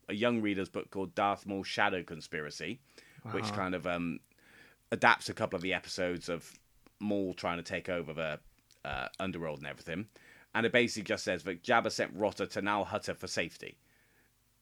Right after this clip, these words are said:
Speaker 1: And he's
Speaker 2: That's
Speaker 1: never
Speaker 2: it.
Speaker 1: heard of. That's it. And his name is never mentioned in any book <laughs> ever again.
Speaker 2: I have an idea.
Speaker 1: Okay. Go.
Speaker 2: Uh, he comes back in the new,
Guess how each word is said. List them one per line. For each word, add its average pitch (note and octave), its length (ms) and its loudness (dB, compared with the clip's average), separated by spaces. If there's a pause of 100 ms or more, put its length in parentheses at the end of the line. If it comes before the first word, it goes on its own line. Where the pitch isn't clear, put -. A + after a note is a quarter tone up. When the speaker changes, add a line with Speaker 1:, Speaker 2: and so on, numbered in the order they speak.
(200)
Speaker 1:
And A2 160 2
he's G#2 80 0
Speaker 2:
That's G#2+ 240 8
Speaker 1:
never A2 220 10
Speaker 2:
it. F2 40 -6
Speaker 1:
heard F#2 260 0
of. D#2+ 140 -4 (100)
That's G2 280 0
it. - 160 -2 (200)
And G2+ 300 0
his F#2+ 240 -6
name G2 240 -2
is E2 100 -6
never G2+ 280 0
mentioned F2+ 400 -2
in D#2+ 100 -2
any G#2 220 0
book F#2+ 220 0
<laughs> - 40 -10
ever C#3+ 320 6
again. F#2+ 480 6 (640)
Speaker 2:
I A2 120 8
have C3+ 220 12
an C#3+ 100 12
idea. A2+ 560 10 (1120)
Speaker 1:
Okay. A#2 400 6 (640)
Go. F#2+ 220 4 (540)
Speaker 2:
Uh, A2 420 8 (280)
he - 280 4
comes C#3+ 300 6
back A2+ 600 8
in A2 460 4
the G#2+ 540 6
new, A2 600 2